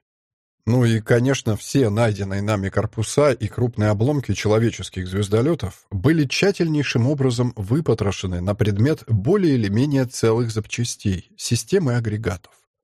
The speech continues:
Тут себя особо ярко в роли хомяка проявил боцман. Дроиды, повинуясь его командам, тащили на борт нашего корабля, на мой взгляд, совершенный хлам.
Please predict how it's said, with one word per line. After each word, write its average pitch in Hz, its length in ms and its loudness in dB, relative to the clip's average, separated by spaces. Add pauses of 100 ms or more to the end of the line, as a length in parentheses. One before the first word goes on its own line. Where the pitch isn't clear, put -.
(1000)
Тут 196 240 2
себя 156 340 2
особо 143 320 0
ярко 117 380 0
в 90 80 -8
роли 104 260 2
хомяка 104 480 -2
проявил 117 480 0
боцман. 90 640 -4 (320)
Дроиды, 117 560 2
повинуясь 113 640 0
его 95 180 -2
командам, 151 580 0 (300)
тащили 185 460 2
на 147 120 2
борт 143 280 0
нашего 123 340 0
корабля, 107 560 2 (100)
на 113 200 0
мой 120 160 2
взгляд, 117 360 0
совершенный 143 680 0
хлам. 98 320 -2